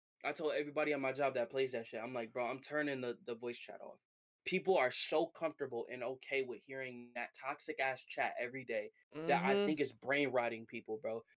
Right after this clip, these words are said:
Speaker 1: That type of gameplay, I don't think is good for nobody, bro. Just listening to that over and over, you don't feel fulfilled, even if you have so-, even if you win, bro, having somebody shit talk you like that, and, and you win, right, and you shit talk back, you're not gonna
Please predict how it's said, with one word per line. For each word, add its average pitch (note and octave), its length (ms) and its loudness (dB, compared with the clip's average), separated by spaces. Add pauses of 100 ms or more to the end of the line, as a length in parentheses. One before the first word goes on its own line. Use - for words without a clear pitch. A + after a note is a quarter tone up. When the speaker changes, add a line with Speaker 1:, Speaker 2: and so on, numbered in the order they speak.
(200)
Speaker 1:
That F3+ 280 2
type F#3+ 260 2
of C#3+ 120 -2
gameplay, F3 580 2 (380)
I E3 120 2
don't E3 260 0
think D#3+ 220 -2
is A#2+ 120 -6
good C#3 220 -2
for B2 140 -8
nobody, A2+ 440 -4
bro. A2+ 220 -6
Just B2 240 -10
listening D3+ 400 0
to E3 100 -4
that D#3+ 200 2
over C3+ 260 4
and A#2+ 100 0
over, C#3 300 2 (220)
you E3 140 -2
don't F3 400 0
feel F#3 220 6
fulfilled, C#3 560 2 (360)
even A#3+ 280 4
if A3+ 140 6
you G#3+ 120 0
have G#3+ 240 2
so-, G#3+ 200 -4
even A#3 280 2
if - 120 0
you G3+ 80 0
win, D#3 340 2
bro, B2 240 0 (220)
having A3 300 4
somebody G3 340 2
shit - 320 -2
talk F#3+ 200 0
you G3 100 -2
like G3 240 2
that, G#3 220 0 (760)
and, E3+ 260 2
and D#3 160 2
you E3 100 -4
win, E3 280 4
right, E3 220 4
and D3 140 0
you D#3+ 80 -4
shit D#3+ 280 -4
talk D3+ 200 -4
back, D3 220 2
you're E3 100 -4
not D#4+ 160 -6
gonna A#2+ 140 -10